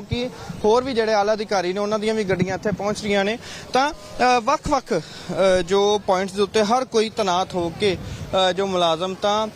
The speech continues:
ਇੱਕ, ਇਹ ਜੋ, ਅ, ਪੁਖਤਾ ਪ੍ਰਬੰਧ ਜਿਹੜੇ ਇਹਨਾਂ ਵੱਲੋਂ ਕੀਤੇ ਜਾਣੇ ਆ। ਹਾਲਾਂਕਿ ਗੁਰੂ ਘਰ ਦੇ ਜਿਹੜੇ ਚੌਗਿਰਦੇ ਨੇ, ਚੌਗਿਰਦਿਆਂ ਦੇ ਉੱਤੇ ਜਿਹੜੀਆਂ ਉਹ ਉੱਚੀਆਂ ਬਿਲਡਿੰਗਾਂ ਹੈਗੀਆਂ, ਉੱਥੇ ਵੀ ਜਿਹੜੇ ਮੁਲਾਜ਼ਮ ਜਿਹੜੇ ਆ ਤੈਨਾਤ ਕੀਤੇ ਜਾਣਗੇ। ਤਾਂ ਇਹ ਲਗਾਤਾਰ ਤਸਵੀਰਾਂ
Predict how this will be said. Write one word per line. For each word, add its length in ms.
ਇੱਕ, 400
ਇਹ 120
ਜੋ, 300
ਅ, 440
ਪੁਖਤਾ 360
ਪ੍ਰਬੰਧ 400
ਜਿਹੜੇ 200
ਇਹਨਾਂ 160
ਵੱਲੋਂ 140
ਕੀਤੇ 260
ਜਾਣੇ 280
ਆ। 80
ਹਾਲਾਂਕਿ 460
ਗੁਰੂ 260
ਘਰ 220
ਦੇ 140
ਜਿਹੜੇ 300
ਚੌਗਿਰਦੇ 460
ਨੇ, 120
ਚੌਗਿਰਦਿਆਂ 440
ਦੇ 60
ਉੱਤੇ 240
ਜਿਹੜੀਆਂ 220
ਉਹ 160
ਉੱਚੀਆਂ 320
ਬਿਲਡਿੰਗਾਂ 440
ਹੈਗੀਆਂ, 240
ਉੱਥੇ 280
ਵੀ 80
ਜਿਹੜੇ 180
ਮੁਲਾਜ਼ਮ 480
ਜਿਹੜੇ 220
ਆ 80
ਤੈਨਾਤ 320
ਕੀਤੇ 260
ਜਾਣਗੇ। 340
ਤਾਂ 220
ਇਹ 180
ਲਗਾਤਾਰ 460
ਤਸਵੀਰਾਂ 500